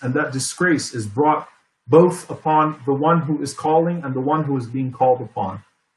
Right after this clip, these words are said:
both upon the one who is murdering and the one who is being murdered, the one who is committing zina and those that would, that would end up, uh, you know,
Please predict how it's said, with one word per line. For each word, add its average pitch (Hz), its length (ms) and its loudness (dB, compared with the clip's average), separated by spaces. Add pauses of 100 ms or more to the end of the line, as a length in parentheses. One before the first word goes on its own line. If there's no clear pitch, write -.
(120)
both 170 280 6
upon 160 380 2
the 139 200 0
one 160 100 0
who 151 120 -2
is 123 140 -4
murdering 165 640 0
and 135 100 -4
the 131 80 -2
one 147 220 0
who 139 140 -2
is 120 100 -4
being 131 240 -2
murdered, 123 400 2 (440)
the 135 80 4 (140)
one 165 120 8
who 147 120 0
is 139 120 0
committing 147 400 0
zina 160 440 2 (440)
and 143 320 4 (180)
those 156 400 6
that 139 220 -2
would, 131 240 -2
that 131 180 -2
would 139 180 -6
end 156 240 0
up, 147 220 0 (140)
uh, 127 260 -4 (100)
you 139 80 -6
know, 120 220 -4